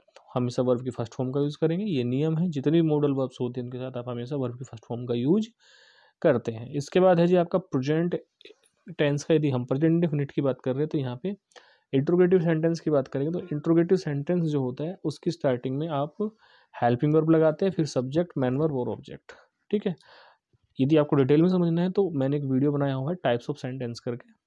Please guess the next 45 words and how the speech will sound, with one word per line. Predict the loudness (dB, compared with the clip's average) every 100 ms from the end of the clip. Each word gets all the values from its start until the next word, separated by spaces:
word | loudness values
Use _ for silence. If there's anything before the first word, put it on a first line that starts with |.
| _ _ _ _ _ -2
आप | -2
वहाँ | -2 -4
पे | -2
आराम | -2 -4
से | -6
देख | -6 -8
सकते | -14 -16 -16
हैं, | -16 -12 -6
ठीक | -2
है। | -2 -6 _ _ -20 -20 _ _
तो, | 0 0 -2 _ -10
आ, | -6 -4 -6 -12 -20 _ -4
पहला | 0 4 4
हमारा | 4 2 2
जो | 0
इंटरोगेटिव | 0 -2 -4 -4 -4
हुआ | -4 -6
वो | -4 -4 -6 _ _ _ _ _
सिंपल | -6 -4 -2
इंटरोगेटिव, | -2 0 0 0 0
उसमें | -2 -4 -6
हेल्पिंग | -6 -4 -2
वर्ब | -2 0
do | 0
does | 0 0
शुरू | 0
में | 0 0
आ |
गया। | 2 0 -2 _ -20 -20 -20 -10
इसका | -8 0 0
एग्जांपल | 2 0 2 2
है | 2 2
does | 2 2 0
he | -4 -2
go | -2 -4
to | -4 -6 -8 -16
school, | -14 -14 -10 -2
क्योंकि | 0 2 0 -4 _ _ -2
he | -2
के | 0
साथ | 0 0 0
does | 0
यूज़ | 0 0
करते | 0 0 -2
हैं। | -4 -6